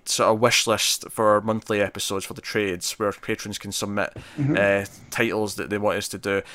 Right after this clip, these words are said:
Speaker 1: Uh, I will say that if you, if you pick something from a run, I'll probably change it to the first part of the run, because I'd rather
Speaker 2: Yeah.
Speaker 1: work through the run in order. Uh,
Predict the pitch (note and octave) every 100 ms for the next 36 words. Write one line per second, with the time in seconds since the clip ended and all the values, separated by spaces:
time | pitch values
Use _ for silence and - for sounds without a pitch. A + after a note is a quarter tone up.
0 | - B2 D#3 D#3 - - A3 E3 D#3+ D3+
1 | C#3 - C3 - D#3 - E3+ D#3+ C#3 C3
2 | A2 G#2 A2 C3 A2+ - C3 B2+ C3 -
3 | - A2 A#2+ - G#2 - A2 - A#2 F2+
4 | G2+ G2+ A#2 C3+ - - A2+ A2 A2 A#2
5 | A2+ A#2 C#3+ C3+ - - B2 B2 - A#2
6 | G#2+ A2+ G#2+ F#2+ - _ - - A2+ A2+
7 | G2+ G2 - - - - G#2 G#2 G2